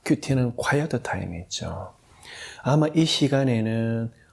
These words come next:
훈련되신 분들은 혼자서 말씀을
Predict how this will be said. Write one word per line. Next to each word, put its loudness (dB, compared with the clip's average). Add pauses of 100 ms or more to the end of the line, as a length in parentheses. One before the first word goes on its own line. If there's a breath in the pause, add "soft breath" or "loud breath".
(220 soft breath)
훈련되신 4
분들은 4
혼자서 2
말씀을 2